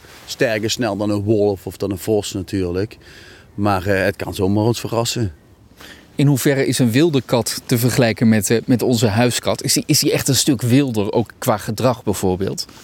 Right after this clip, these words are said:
Speaker 1: Eh, ja, zeker. Hij is ook vele malen schuwer. Hij is ook echt een dier die meer in, eh, in de bossen leeft en in de natuurgebieden, misschien wel in de randzones. En daarnaast, als je ook kijkt, wordt vaak gezegd, "Ja, wat heeft hij nou voor impact?"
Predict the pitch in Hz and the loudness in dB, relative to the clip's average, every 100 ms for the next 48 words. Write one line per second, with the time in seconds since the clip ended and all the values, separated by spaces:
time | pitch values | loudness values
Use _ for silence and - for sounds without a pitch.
0 | - - - 113 120 110 - 127 104 101 | -20 -12 -2 2 4 2 0 0 -2 -6
1 | - - - - - - 113 120 156 131 | -12 -18 -20 -20 -20 -4 0 2 2 0
2 | 123 117 - 151 185 - - - - - | 0 -2 0 2 0 -4 -20 -20 -8 -4
3 | 127 143 131 131 107 139 120 120 131 123 | -2 -2 0 0 2 2 2 2 2 2
4 | 113 113 113 107 98 - - - 104 107 | 2 2 2 0 -2 -14 -20 -10 -2 0
5 | 92 131 - - 135 139 143 127 120 113 | 2 2 2 0 0 0 0 -2 -2 0
6 | 117 113 120 170 175 156 135 139 135 139 | 0 2 0 2 2 2 2 0 2 2
7 | 117 - 127 120 120 117 117 147 160 156 | -2 -4 -4 -2 0 0 0 2 2 0
8 | 156 143 135 131 160 - - - - - | 2 4 4 2 0 -6 -10 -20 -20 -20
9 | - - - 139 147 170 180 147 147 156 | -20 -10 0 2 4 2 2 0 0 0
10 | 147 147 143 - 160 147 - - - - | 2 2 0 -2 0 0 0 -6 -4 -6
11 | 120 160 - 151 135 151 202 180 160 165 | 0 0 2 0 0 2 2 2 0 0
12 | - | -4